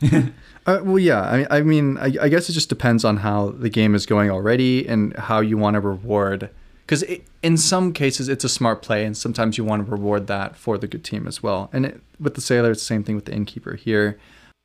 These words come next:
Speaker 1: Innkeeper's usually gonna make the most powerful target drunk, but, like, I mean, if they're choosing the Moonchild, who is dead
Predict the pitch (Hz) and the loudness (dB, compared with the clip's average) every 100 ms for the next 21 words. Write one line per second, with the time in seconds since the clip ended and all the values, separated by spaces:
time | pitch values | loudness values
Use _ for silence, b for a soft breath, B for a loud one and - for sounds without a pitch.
0 | _ - 131 123 95 87 90 85 87 87 | _ -8 -6 -6 -6 -6 -6 -4 -6 -6
1 | 87 87 95 87 - 92 87 87 95 90 | -6 -8 -8 -10 -8 -8 -8 -10 -10 -8
2 | 87 - 92 90 - _ 92 80 87 80 | -10 -12 -12 -12 -16 _ -10 -8 -10 -12
3 | - _ _ _ _ _ - 127 127 - | -16 _ _ _ _ _ -4 0 -2 -6
4 | _ _ 147 143 185 - 160 156 147 127 | _ _ -6 -2 -2 2 2 2 2 2
5 | 113 107 101 92 90 87 90 - _ _ | 2 2 2 2 0 0 -2 -6 _ _
6 | - 117 143 - 87 - 95 - _ _ | -4 0 0 -2 -4 -8 -10 -14 _ _
7 | _ _ _ _ _ _ - 110 87 110 | _ _ _ _ _ _ -4 -2 2 0
8 | 82 - | 0 -6